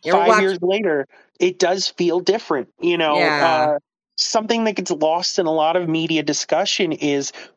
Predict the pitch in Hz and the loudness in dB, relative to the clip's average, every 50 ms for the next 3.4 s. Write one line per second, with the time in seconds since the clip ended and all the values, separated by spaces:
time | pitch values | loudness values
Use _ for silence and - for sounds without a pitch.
0 | _ - - 226 240 262 269 269 247 240 247 254 226 190 185 170 160 156 156 156 | _ -6 -4 -2 0 0 -2 -2 -2 -2 -2 -2 0 0 0 0 2 0 0 0
1 | 170 156 - - 170 170 165 160 151 143 147 160 170 165 151 - _ _ _ _ | -2 -2 -2 -2 -2 -2 -2 -2 -4 -2 0 0 0 0 -2 -8 _ _ _ _
2 | - 160 170 175 196 202 202 180 180 170 170 170 185 202 - - 151 135 139 139 | -2 -2 0 0 0 0 0 0 0 2 2 0 0 -2 -2 -4 -2 0 0 0
3 | 135 139 143 165 196 190 - - | 0 0 0 -2 -2 -4 -6 -10